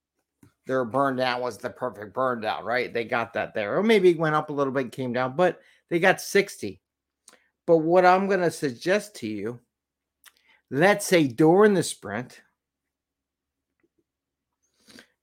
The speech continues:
um, there's a big chunk.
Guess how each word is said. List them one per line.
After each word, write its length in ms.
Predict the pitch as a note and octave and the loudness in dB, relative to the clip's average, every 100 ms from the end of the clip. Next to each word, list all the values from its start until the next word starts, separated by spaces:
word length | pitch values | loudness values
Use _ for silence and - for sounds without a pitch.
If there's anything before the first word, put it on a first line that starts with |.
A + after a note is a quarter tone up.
| _ | _
um, 520 | A2+ A2+ G#2+ G#2 F2+ - _ _ _ _ _ _ _ _ _ _ _ _ _ - _ _ _ _ _ _ _ _ | -6 -4 -4 -6 -8 -18 _ _ _ _ _ _ _ _ _ _ _ _ _ -20 _ _ _ _ _ _ _ _
there's 220 | D3 C#3 | -2 -2
a 20 | |
big 240 | C#3 D3+ - | 0 -2 -4
chunk. 560 | - - D3+ - - | -6 0 0 -2 -12